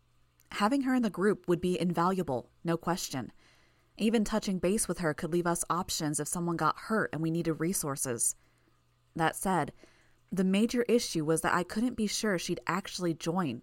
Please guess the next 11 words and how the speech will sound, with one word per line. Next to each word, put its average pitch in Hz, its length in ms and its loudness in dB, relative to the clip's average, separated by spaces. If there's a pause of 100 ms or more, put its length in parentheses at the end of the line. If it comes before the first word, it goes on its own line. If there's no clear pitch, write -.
(140)
or 156 160 -2
even 170 320 -2
listen, 156 440 -2 (640)
and 185 100 2
we 202 80 2
were 196 120 4
trying 233 280 0
to 269 140 -2
operate 165 460 0
with 170 100 -4
certainties. 151 640 -4